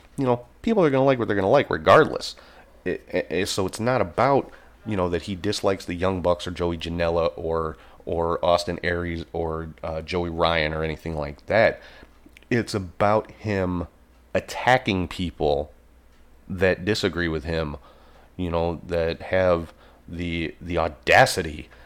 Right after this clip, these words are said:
and I say that very sarcastically, to tell him, "Well, Jim, I disagree with you. I think this person's really good." And his response is, "Well, you're a fucking idiot. Thank you, fuck you, bye." His favorite quote. You know,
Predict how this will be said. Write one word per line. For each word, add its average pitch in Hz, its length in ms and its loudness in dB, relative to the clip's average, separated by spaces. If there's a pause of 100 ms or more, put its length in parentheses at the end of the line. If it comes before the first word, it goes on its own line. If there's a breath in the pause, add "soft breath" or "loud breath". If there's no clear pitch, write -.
and 80 140 -10
I 80 60 -4
say 90 260 -6
that 80 200 -2
very 110 280 2
sarcastically, 78 880 -6
to 95 320 -6
tell 107 300 0
him, 92 360 -4
"Well, 98 180 -2
Jim, 113 300 -2
I 107 100 2
disagree 98 480 0
with 87 200 -2
you. 82 140 2
I 95 100 6
think 80 220 -4
this 85 120 -2
person's 82 440 -4
really 76 160 -4
good." 95 280 2
And 87 180 -4
his 90 180 -4
response 85 480 -2
is, 87 240 -4 (320 loud breath)
"Well, 90 160 0
you're 101 200 2
a 92 60 0
fucking 92 360 0
idiot. 101 360 2
Thank 92 220 0
you, 95 80 -4
fuck - 280 2
you, 90 80 -2
bye." 87 300 4
His 71 220 -6
favorite 80 340 -6
quote. 107 340 0 (460 loud breath)
You 95 180 -2
know, 87 260 2